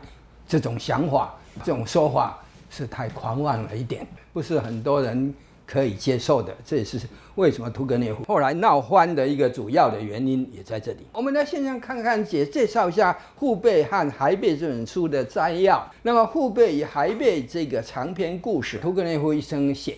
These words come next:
过六篇的长篇故事。这六篇里面呢，第一篇就是我们上次提的一个圣人，多余的人，叫鲁金。所以鲁金是第一部。鲁金完了以后，就是贵族之家或者拥有土地的士绅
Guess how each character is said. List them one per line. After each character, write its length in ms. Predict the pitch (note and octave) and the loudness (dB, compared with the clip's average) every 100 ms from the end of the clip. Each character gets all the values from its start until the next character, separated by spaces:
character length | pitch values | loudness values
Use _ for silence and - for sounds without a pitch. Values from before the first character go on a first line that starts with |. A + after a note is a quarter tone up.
| - | -4
过 160 | C#3+ A#2 | -4 2
六 380 | F#3 C#4+ A3+ | 4 8 6
篇 380 | D#3 - F3 D#3 | 4 0 0 0
的 260 | C#3 G2 - | -2 -4 -8
长 380 | - - A#2+ C3 | -14 -12 -10 -10
篇 320 | - A#2 A2+ | -8 -10 -8
故 160 | C3 A#2+ | -8 -10
事。 100 | - - | -12 -2
这 120 | B3+ | 2
六 220 | C4 C#4+ | 6 6
篇 220 | A3 A3 A#3+ | 6 4 2
里 160 | D#3 | 0
面 240 | F3+ B3 G#3 | 0 0 0
呢， 140 | E3+ | -2
第 200 | D#3 G#3 | -4 -6
一 60 | F#3+ | -6
篇 260 | F3 F3 | -4 -6
就 140 | D#3+ E3 | -6 -4
是 80 | |
我 80 | D#3 | -2
们 100 | A#2 | -2
上 220 | B2+ D#3 | -4 -4
次 100 | A#2+ C3 | -4 -8
提 340 | - - C3 | -10 -8 0
的 120 | C#3 G2+ | 2 2
一 120 | C#3+ | -2
个 160 | B2+ | -2
圣 360 | A2+ - C4 C3 | -4 2 2 2
人， 320 | G#2+ G2+ C#3 | 0 0 -2
多 280 | C#3+ A#3 A3 | 6 6 8
余 140 | D#3+ | 4
的 140 | D#3 D3 | 2 2
人， 320 | G#2 F#2+ B2+ | 0 -4 -4
叫 220 | B2+ B2+ | -4 -4
鲁 220 | G#2+ G2+ F#2+ - | -6 -10 -16 -12
金。 400 | - G#3+ G#3+ G3+ - _ | -2 0 0 -2 -10 _
所 80 | - | -4
以 60 | D#3+ | -2
鲁 220 | B2 A#2 | -2 -4
金 200 | A#2 F#3 | -4 -4
是 140 | D#3+ | -4
第 240 | D3 D#3+ C3+ | -2 0 2
一 60 | |
部。 200 | A#2+ C#3 G2+ - - - - | 0 -2 -6 -12 -20 -12 0
鲁 200 | D#3+ E3+ | 4 4
金 220 | C4+ C#4 | 4 2
完 180 | F3 G#3+ | 2 2
了 160 | G#3 | 2
以 120 | C#3 | 0
后， 300 | B2 E3+ D3 A#2 | 2 2 2 0
就 220 | - C3 | -4 -8
是 320 | - C3+ A#2+ | -6 -4 -4
贵 340 | A2+ A#3+ G3 A#2+ | 2 6 6 4
族 240 | A#2 A#2+ | -6 -10
之 120 | A#2+ | -10
家 400 | B2 D3 C#3+ C3+ - - | -6 0 0 -2 -8 -6
或 120 | - | -2
者 140 | C#3 A#2+ - | 0 0 2
拥 260 | G3+ A#3 | 2 2
有 160 | G3 G#2+ | -4 -8
土 280 | - A#2 G#2+ | -8 -10 -8
地 240 | C#3+ F3 | -6 -4
的 140 | A2 F#2+ | -4 -6
士 320 | - G#3+ D3+ | -8 -6 -4
绅 380 | - D#3 E3 | -2 -2 -2